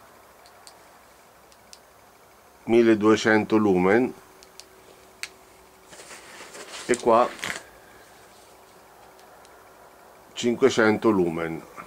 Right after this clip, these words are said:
No, eh, da vicino la torcia da cinquecento lumen sembra che diffonda di più,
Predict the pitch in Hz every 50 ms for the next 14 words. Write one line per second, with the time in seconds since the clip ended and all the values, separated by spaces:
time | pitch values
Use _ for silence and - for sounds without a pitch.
0 | - - - - - - - - - - - - - - - - - - - -
1 | 117 127 135 127 - 117 110 107 107 107 107 107 107 107 110 110 110 107 - -
2 | - - - - - - - - - - - - - - - 113 107 120 120 123
3 | 135 143 135 - - 143 147 151 151 147 147 143 139 - - - - - - -
4 | - 107 113 107 104 - 131 123 123 120 - 127 117 113 107 120 113 107 113 110
5 | - 131 120 120 - 131 135 139 139 131 123 117 - - 123 117 117 113 110 107
6 | 110 107 101 - - - - - - - - - - - - _ _ - 95 104
7 | 110 107 - - 127 123 123 117 110 113 107 107 113 110 - 123 123 113 101 98
8 | 101 120 147 165